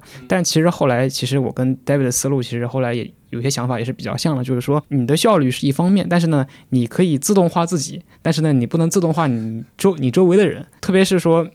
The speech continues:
律师、法律行业，它是一个服务行业，呃，你的，你，你能有多高效，或者说你能使用什么样的工具，其实是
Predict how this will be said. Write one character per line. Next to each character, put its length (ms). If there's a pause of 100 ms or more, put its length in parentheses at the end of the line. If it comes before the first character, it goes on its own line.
律 220
师、 220
法 180
律 100
行 140
业， 60
它 80
是 140
一 60
个 80
服 220
务 60
行 180
业， 140 (100)
呃， 260
你 120
的， 120
你， 180
你 140
能 120
有 160
多 160
高 200
效， 160
或 180
者 100
说 280 (240)
你 100
能 180
使 160
用 80
什 140
么 80
样 60
的 80
工 180
具， 160
其 160
实 100
是 300